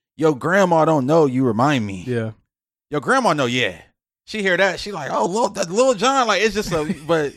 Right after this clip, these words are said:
Speaker 1: like, it's just, and that's to my point. I think he just didn't have those smashes.
Speaker 2: Bruh.
Speaker 1: And that's why it felt like,
Speaker 2: What
Speaker 1: damn, like
Speaker 2: What was this, man?
Speaker 1: Yeah.
Speaker 2: <laughs>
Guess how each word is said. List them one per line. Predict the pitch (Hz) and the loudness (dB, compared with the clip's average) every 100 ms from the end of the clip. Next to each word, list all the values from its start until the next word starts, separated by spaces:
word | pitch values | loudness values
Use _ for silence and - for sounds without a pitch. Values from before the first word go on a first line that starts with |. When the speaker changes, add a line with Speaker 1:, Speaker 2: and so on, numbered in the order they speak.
| 233 - - - _ - _ _ - | -10 -10 -16 -16 _ -20 _ _ -2
Speaker 1:
like, | 151 151 | 0 0
it's | 180 202 | -2 0
just, | 202 143 - _ - - | -2 -2 -10 _ -20 -14
and | 147 147 | -10 -2
that's | 185 190 143 117 - | -2 -2 -8 -18 -10
to | 151 | -4
my | 131 | -2
point. | 117 165 160 120 | 0 0 0 -2
I | |
think | 117 123 113 | -4 -6 -6
he | 131 | -6
just | 127 - | -6 -6
didn't | 123 | -6
have | 92 117 127 123 107 98 98 - - _ _ _ _ _ - | -4 -2 2 2 0 -2 -8 -14 -20 _ _ _ _ _ -8
those | 110 110 | -4 -2
smashes. | - - - 101 110 123 117 - 107 95 98 - - - | -4 -8 -10 -10 -8 -4 -6 -8 -14 -18 -20 -20 -20 -14
Speaker 2:
Bruh. | 123 113 104 | -10 -10 -12
Speaker 1:
And | 113 113 | -10 -4
that's | 131 - | -4 -2
why | 120 113 | 0 0
it | 113 | -2
felt | - 135 120 | -2 -2 -2
like, | 101 98 90 | -4 -8 -8
Speaker 2:
What | |
Speaker 1:
damn, | 95 139 151 95 87 | -6 -2 -2 -4 -6
like | 92 90 82 - | -8 -8 -8 -6
Speaker 2:
What | 208 233 | -4 0
was | 220 147 | 0 0
this, | 123 113 - | 0 0 0
man? | 120 113 127 - - - - - | 0 0 0 -2 -12 -14 -14 -10
Speaker 1:
Yeah. | 85 82 95 | -8 -6 -8
Speaker 2:
<laughs> | 107 | -10